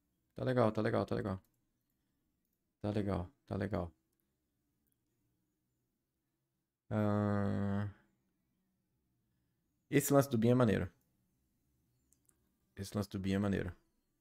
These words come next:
Tipo, eu consigo o beam, beam, né? O beam shape é isso aqui. Isso aqui, ele tá produzindo a luz, ó,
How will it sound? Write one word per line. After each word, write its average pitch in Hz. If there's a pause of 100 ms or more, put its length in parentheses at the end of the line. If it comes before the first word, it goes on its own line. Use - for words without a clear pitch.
(420)
Tipo, -
eu 104
consigo 120 (120)
o 104
beam, 104 (480)
beam, 87 (1080)
né? 92 (120)
O 98
beam 95
shape 95
é -
isso 104
aqui. - (1080)
Isso 131
aqui, 117 (600)
ele 98
tá 104
produzindo 101
a 95
luz, 107
ó, 85